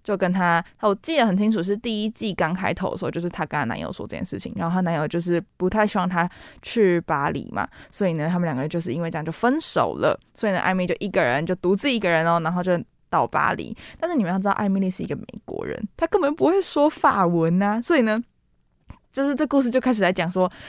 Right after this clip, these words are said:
艾米丽在巴黎之后遇到很多很多鸟事，然后包括友情、爱情啊，还有一些事业上的问题，就是艾米丽在巴黎的成长记这样。让我整个看下来，我是觉得我真的有明显的感受到艾米丽从刚开始真的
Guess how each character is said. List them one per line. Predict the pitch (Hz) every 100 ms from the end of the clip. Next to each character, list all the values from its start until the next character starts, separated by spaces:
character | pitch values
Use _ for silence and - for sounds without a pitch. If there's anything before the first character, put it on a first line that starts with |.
| -
艾 | - 226
米 | 220
丽 | 214
在 | 208 202
巴 | 185 180
黎 | 170
之 | 180
后 | 190
遇 | 202
到 | 180 170
很 | 165 175
多 | 170
很 | 185
多 | 165 170
鸟 | 175 -
事， | 175 - 165
然 | 110 165
后 | 165
包 | 175 175
括 | 170
友 | 165
情、 | 156 - 156
爱 | 180 185
情 | - 165 165
啊， | 170 175 180 - -
还 | 175
有 | 170 151
一 |
些 | 180 190
事 | 190 - 233
业 | 240
上 | 262
的 | 196 160
问 | 233 170
题， | 170 175
就 | 170
是 | 208 190 - _ _ _ _ _ _
艾 | - 208
米 | 208 208
丽 | 202
在 | 196
巴 | 185 175 165
黎 | 165 -
的 | 156
成 | - 170 156
长 | 180 - -
记 | - 185
这 | -
样。 | - - - - -
让 | 349
我 | 269 196 - - -
整 | 277
个 | 190
看 | 277 311
下 | 320
来， |
我 | 202
是 | 233 359
觉 | 262
得 | 214
我 | 180 180
真 | 254
的 | 330
有 | 214
明 | 175 190
显 | 233 170
的 | 123
感 | 131
受 | 202
到 | 196
艾 | 208 208
米 | 202 190
丽 | 190 180 165 _ _ _ _
从 | - 170 165 175
刚 | 185 185
开 | 190
始 | 185
真 | -
的 | 180